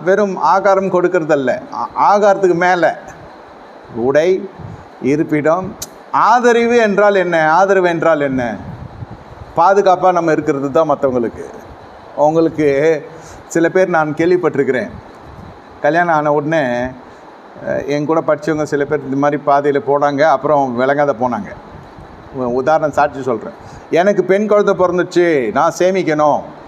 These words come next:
கூட்டு குடும்பத்துல இருந்தா நான் அவ்வளோதான், நான் திவால் ஆயிடுவேன்னு சொல்லிட்டு தனி கொடுத்தனம் போய் தாராந்துட்டாங்க நிறைய பேர். குழந்தையும் குட்டியுமா போனவன் திடீர்னு மனைவி இழந்துட்டான். சாவுல இல்ல, கை மாறிடுச்சு.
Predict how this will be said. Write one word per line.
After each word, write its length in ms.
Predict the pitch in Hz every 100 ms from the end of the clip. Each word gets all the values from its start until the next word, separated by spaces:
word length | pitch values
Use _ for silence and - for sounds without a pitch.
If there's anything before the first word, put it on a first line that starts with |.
| - - -
கூட்டு 300 | 190 196 180
குடும்பத்துல 260 | 170 165
இருந்தா 300 | 160 156 165
நான் 220 | 160 147 156
அவ்வளோதான், 360 | 151 156 135 87 - - - - - - -
நான் 120 | 135
திவால் 280 | 143 165 160
ஆயிடுவேன்னு 300 | 143 135 131
சொல்லிட்டு 260 | 147 147
தனி 220 | 123 156 165
கொடுத்தனம் 360 | 156 - 139
போய் 420 | 143 170 143 110 - - - - - 143
தாராந்துட்டாங்க 580 | 151 156 147 139 135
நிறைய 280 | 123 127 135
பேர். 260 | 135 120 101 - - - - -
குழந்தையும் 680 | 147 165 170 170 160 147 139
குட்டியுமா 420 | 151 165 165 160
போனவன் 460 | 151 160 165 151 160
திடீர்னு 240 | 147 160
மனைவி 300 | 147 156 170
இழந்துட்டான். 400 | 147 139 135 113 - - - -
சாவுல 320 | 156 180 165
இல்ல, 260 | 151 120 - - - - - - - - 143
கை 140 | 160
மாறிடுச்சு. 500 | 160 143 131 -